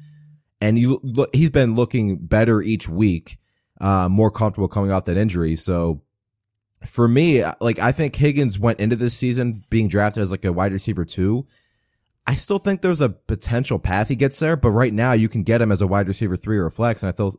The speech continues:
I still think there's a lot to like about that because still an immensely talented player. He still gets a lot of the end zone targets on this team, and he's getting,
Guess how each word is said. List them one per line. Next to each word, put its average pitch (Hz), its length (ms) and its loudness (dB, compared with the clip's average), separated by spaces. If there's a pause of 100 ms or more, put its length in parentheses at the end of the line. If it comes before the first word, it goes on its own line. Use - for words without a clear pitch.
I 104 60 -2
still 113 160 -2
think 107 200 -4
there's 90 340 -2 (400)
a 110 100 0
lot 107 200 4
to 101 80 -2
like 95 180 0
about 85 260 -2
that 90 180 -2
because 87 600 -2 (640)
still - 260 0
an 127 60 6
immensely 104 320 2
talented 104 340 -2
player. 92 260 2
He 117 60 2
still 139 180 0
gets 131 140 0
a 110 40 -2
lot 101 140 2
of 113 60 0
the 104 100 2
end 101 140 2
zone 101 160 2
targets 87 340 -2
on 85 60 -6
this 80 100 -6
team, 95 260 -2
and 95 220 -4
he's 101 140 -2
getting, 107 420 0